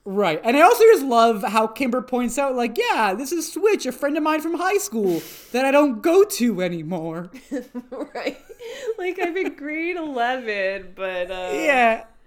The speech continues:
Speaker 2: yeah.
Speaker 1: Uh, poor thing.
Speaker 2: Uh, but then Rio comes in and is also being the worst, and he's like, "Hey,
Speaker 1: Right.
Speaker 2: fella, you're being reckless." Um, sure.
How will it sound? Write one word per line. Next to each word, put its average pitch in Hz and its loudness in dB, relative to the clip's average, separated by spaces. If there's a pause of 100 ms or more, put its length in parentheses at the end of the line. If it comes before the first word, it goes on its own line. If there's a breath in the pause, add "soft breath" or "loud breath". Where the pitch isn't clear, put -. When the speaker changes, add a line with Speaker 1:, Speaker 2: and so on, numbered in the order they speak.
(440)
Speaker 2:
yeah. 143 -6 (800 soft breath)
Speaker 1:
Uh, 131 -8
poor 131 -8
thing. 127 -12
Speaker 2:
Uh, 147 -6 (140)
but 175 -4
then 147 -6
Rio 254 0
comes 220 -12
in 202 -6
and 165 -10
is 147 -10
also 190 -4
being 180 -8
the 175 -4
worst, 170 -2
and 170 -14
he's 151 -14
like, 127 -14
"Hey, 269 -4
Speaker 1:
Right. 226 -12
Speaker 2:
fella, 214 0
you're 175 -10
being 165 -14
reckless." 175 -6 (460)
Um, 156 -6 (1200)
sure. 156 -6